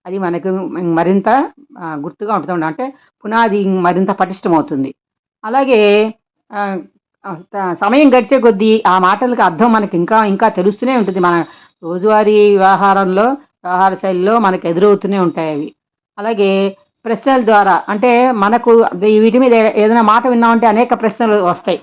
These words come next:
ఆ ప్రశ్నలన్నిటికీ సమాధానం కూడా మనకి అనుభవం ద్వారా వాటి యొక్క ప్రాముఖ్యత కూడా మనకి తెలుస్తుంది. మరి వివరించి, ఆ, చెప్తారు, ఇంత వివరణ ఎందుకు అనేది కూడా అనుకుంటారు. మరి అలా వివరించి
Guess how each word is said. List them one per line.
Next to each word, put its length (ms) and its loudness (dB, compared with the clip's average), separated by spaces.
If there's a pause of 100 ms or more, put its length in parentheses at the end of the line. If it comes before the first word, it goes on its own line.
(440)
ఆ 140 0
ప్రశ్నలన్నిటికీ 640 -2
సమాధానం 600 0
కూడా 500 0 (340)
మనకి 340 -12
అనుభవం 400 -2
ద్వారా 420 0 (280)
వాటి 180 -10
యొక్క 200 -6
ప్రాముఖ్యత 500 -2
కూడా 220 2
మనకి 280 -2
తెలుస్తుంది. 720 -6 (360)
మరి 240 -6
వివరించి, 840 0 (240)
ఆ, 220 -6 (100)
చెప్తారు, 380 0
ఇంత 220 2
వివరణ 320 2
ఎందుకు 560 0 (280)
అనేది 340 -6
కూడా 180 0
అనుకుంటారు. 720 -4 (360)
మరి 160 -8
అలా 180 2
వివరించి 500 -2